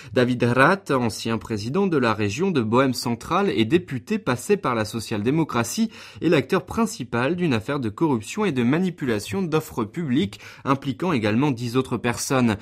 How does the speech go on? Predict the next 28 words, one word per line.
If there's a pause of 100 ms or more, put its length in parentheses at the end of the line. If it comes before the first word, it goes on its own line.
(240)
Alors
qu'il
était
l'un
des
parlementaires
de
l'opposition
parmi
les
plus
influents,
David
Rat,
qui
dénonce
un
procès
partial (240)
et
continue
de
clamer
son
innocence,
risque
de
passer